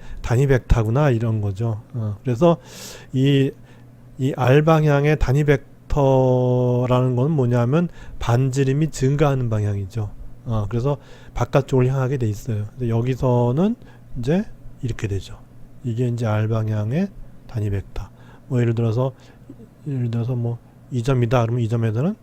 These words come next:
이렇게 나가는 게 R 방향의 단위 벡터 이렇게 되는 거죠. 음, 그래서 번역, 번역할 때,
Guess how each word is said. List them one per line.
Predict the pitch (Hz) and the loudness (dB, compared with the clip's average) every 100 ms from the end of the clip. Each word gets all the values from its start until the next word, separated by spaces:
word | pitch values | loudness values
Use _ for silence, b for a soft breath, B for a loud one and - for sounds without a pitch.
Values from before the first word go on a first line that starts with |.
| - - - - - - - - - | -18 -20 -20 -20 -20 -20 -20 -20 -8
이렇게 | 123 | -4
나가는 | 113 110 110 110 | -2 -2 -2 -2
게 | 110 175 196 b b - | -2 -2 -4 b b -6
R | 117 107 | -4 -2
방향의 | 113 107 107 156 202 - - | -2 -2 0 -2 -4 -10 -20
단위 | - 110 113 | -8 -4 -2
벡터 | 110 - 110 - B B B B | -2 -4 -6 -6 B B B B
이렇게 | 135 143 | 0 2
되는 | 123 113 107 | 2 2 -2
거죠. | 101 107 120 - - | -4 -2 -4 -6 -10
음, | 113 107 - | -10 -8 -2
그래서 | 123 120 127 139 156 - B B B B | 0 2 4 6 4 0 B B B B
번역, | - 131 170 151 | 4 6 4 4
번역할 | - 143 185 - 170 | 4 4 4 2 0
때, | - 135 117 139 196 104 | 4 4 6 6 4 2